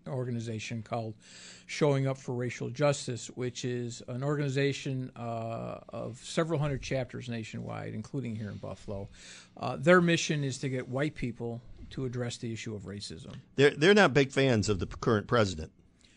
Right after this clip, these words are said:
Speaker 1: Uh, I think that's safe to say. Um, <laughs> they, uh, you know, they are, uh, again, you know, uh, their worldview is, as I understand it, is that, uh, it's up to white people,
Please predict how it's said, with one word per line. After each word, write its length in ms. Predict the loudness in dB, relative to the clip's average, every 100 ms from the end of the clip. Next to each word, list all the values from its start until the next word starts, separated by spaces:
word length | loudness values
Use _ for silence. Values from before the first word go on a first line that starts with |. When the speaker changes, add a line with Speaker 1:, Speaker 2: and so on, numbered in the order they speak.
| _ -18 -6
Speaker 1:
Uh, 280 | -4 -4 -6
I 100 | -8
think 240 | -8 -8
that's 180 | -10 -10
safe 240 | -12 -12
to 80 | -14
say. 360 | -10 -8 -8 -12 -14 -10 -6
Um, 520 | -6 -6 -6 -8 -10 -8 -10 -10
<laughs> 320 | -20 _ -16
they, 400 | -8 -4 -2 -2
uh, 460 | -2 -2 -2 -4 -6 -8
you 120 | -4
know, 140 | -2 -2
they 400 | -2 -2 0 0
are, 440 | 2 2 0 0
uh, 340 | 0 0 -2 -4
again, 460 | 0 6 6 6 0
you 180 | -6 -4
know, 300 | -4 -4 -6
uh, 200 | -8 -8 -8 -10 -8
their 240 | -4 -2 -2 -6 -10 -6
worldview 640 | -2 0 0 -4 -4 -4 -4 -6
is, 280 | -6 -6 -8 -10
as 120 | -8
I 100 | -8
understand 520 | -8 -10 -12 -10 -8 -8
it, 100 | -10
is 180 | -10 -10 -8
that, 220 | -6 -6 -8 -8
uh, 240 | -6 -6 -10 -18 -20 -20 -20 _
it's 260 | -10 -6 -4
up 140 | -4
to 140 | -4 -2
white 280 | 0 -2
people, 480 | -2 -6 -4 -8 -8